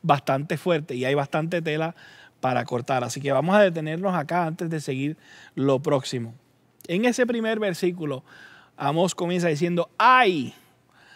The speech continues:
de los que viven tranquilos en Sión". Ay. Ese ay es sin H, no es ay de hacer, es ay de lamento. O sea, está queriendo decir: "Pobrecitos los que viven tranquilos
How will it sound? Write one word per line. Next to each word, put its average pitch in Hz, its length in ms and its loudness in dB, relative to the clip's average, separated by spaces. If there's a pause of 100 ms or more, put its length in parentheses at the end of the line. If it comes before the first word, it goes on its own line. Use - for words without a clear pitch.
(480)
de 165 200 4
los 156 160 4
que 165 140 -2
viven 175 360 0
tranquilos 165 760 -4
en 143 160 -8
Sión". 131 340 -10 (100)
Ay. 254 720 4 (500)
Ese 190 320 0
ay 269 480 4 (320)
es 226 340 4 (600)
sin 208 320 0
H, 196 360 2
no 185 140 2
es 214 200 -2
ay 233 280 6
de 190 140 4
hacer, 160 400 0
es 156 260 0
ay 254 400 4
de 190 180 2
lamento. 180 760 0 (260)
O 135 80 -8
sea, 214 140 4
está 214 180 0
queriendo 226 440 0
decir: 226 380 0 (440)
"Pobrecitos 262 1160 4 (840)
los 185 360 4
que 185 160 0
viven 196 300 4
tranquilos 180 720 -2